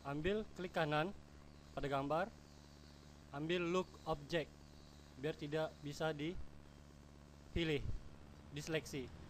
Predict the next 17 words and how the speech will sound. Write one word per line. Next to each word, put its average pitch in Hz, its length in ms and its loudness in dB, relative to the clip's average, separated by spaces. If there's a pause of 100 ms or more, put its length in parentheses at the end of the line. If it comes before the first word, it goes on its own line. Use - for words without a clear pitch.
(340)
Jadi 156 240 0
dia 160 120 6
memang 160 280 2
terkunci 160 640 -4
jadi 147 240 0
latar 147 320 0
belakang. 143 400 2 (960)
<clears throat> - 260 2
Sekarang 175 220 4
kita 214 160 4
ambil 170 240 6
ini, 151 240 4 (1500)
rectangle 165 500 6
tool. 147 300 6 (2750)
Kita 165 480 4
ambil 135 320 2
ini 113 180 -6